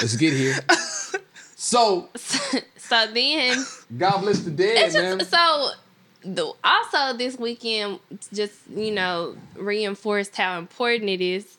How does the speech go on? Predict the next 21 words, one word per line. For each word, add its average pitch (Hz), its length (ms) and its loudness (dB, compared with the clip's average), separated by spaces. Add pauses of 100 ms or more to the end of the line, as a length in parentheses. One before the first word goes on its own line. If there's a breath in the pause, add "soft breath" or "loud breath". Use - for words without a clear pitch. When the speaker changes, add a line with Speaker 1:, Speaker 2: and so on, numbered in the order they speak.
(120)
Speaker 3:
to 196 100 -8
have 196 240 -4
a 165 60 -8
savings 208 760 0
because 185 720 -2 (460 loud breath)
that 175 380 0
window 247 380 0
accident 190 680 0
was 180 160 -2
a - 80 -6 (180)
freak 294 300 -2
accident. 180 640 0
We 240 160 0
had 214 160 -2
to 220 80 -6
come 233 200 -4
out 196 160 2
of 190 100 -4
three 285 200 -2
hundred 262 340 -2
dollars 214 480 0